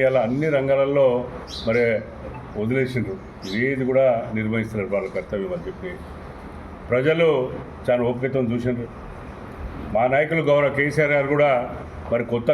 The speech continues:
గవర్నమెంట్ను అప్పుడే మనం ఏమన్నా మరి బాగుండదు, కొంత కాలం నడిచిన తర్వాత వాళ్ళ పద్ధతి ఏముంది, వాళ్ళు ఎలా నడుపుతారని ఒక పదహారు నెలలు ఓపికగా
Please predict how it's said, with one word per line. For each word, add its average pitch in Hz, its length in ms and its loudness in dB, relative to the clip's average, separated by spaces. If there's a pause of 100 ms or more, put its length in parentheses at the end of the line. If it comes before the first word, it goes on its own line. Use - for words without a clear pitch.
గవర్నమెంట్ను 143 480 4
అప్పుడే 135 220 2 (120)
మనం 131 120 2 (160)
ఏమన్నా 131 380 4 (640)
మరి 123 160 2 (400)
బాగుండదు, 127 500 4 (480)
కొంత 113 200 0 (180)
కాలం 127 300 4
నడిచిన 117 320 -2
తర్వాత 120 280 4 (1080)
వాళ్ళ 135 280 4 (220)
పద్ధతి 143 440 2 (100)
ఏముంది, 135 340 0 (120)
వాళ్ళు 120 200 4
ఎలా 135 160 4 (280)
నడుపుతారని 127 580 2 (280)
ఒక 110 220 -4
పదహారు 117 320 2
నెలలు 135 220 0
ఓపికగా 117 280 -2